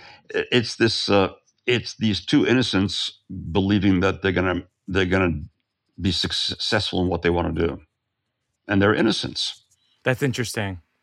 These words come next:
Speaker 2: So that, do you, you, you think that's what, that's where the, wherein the emotional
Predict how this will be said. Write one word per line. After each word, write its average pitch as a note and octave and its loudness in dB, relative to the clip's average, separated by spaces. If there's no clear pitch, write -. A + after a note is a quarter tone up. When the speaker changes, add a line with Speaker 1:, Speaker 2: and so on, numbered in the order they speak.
Speaker 2:
So - -2
that, E3 4
do A#2+ -2
you, F3 6
you, E3+ 2
you F3+ 2
think D3 0
that's D#3 4
what, D#3+ -6
that's D#3+ 4
where D3+ 4
the, E3 -4
wherein D3+ 2
the C#3 2
emotional C3 2